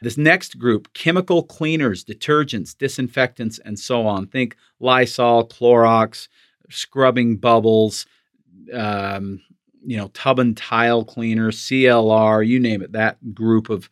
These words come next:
of chemicals. Also laundry detergents and fabric softeners and chlorine bleach and dishwasher,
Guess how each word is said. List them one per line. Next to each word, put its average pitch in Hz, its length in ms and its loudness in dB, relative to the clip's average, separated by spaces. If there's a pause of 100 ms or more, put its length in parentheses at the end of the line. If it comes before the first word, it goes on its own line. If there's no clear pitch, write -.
(260)
of 104 180 -8
chemicals. 107 640 -4 (180)
Also 110 440 2
laundry 107 540 0
detergents 101 800 -6 (320)
and 95 480 -10
fabric 110 540 -2
softeners 101 840 -4 (340)
and 92 680 -6 (260)
chlorine 117 480 0
bleach 113 760 0 (320)
and 101 640 -6 (960)
dishwasher, 117 800 2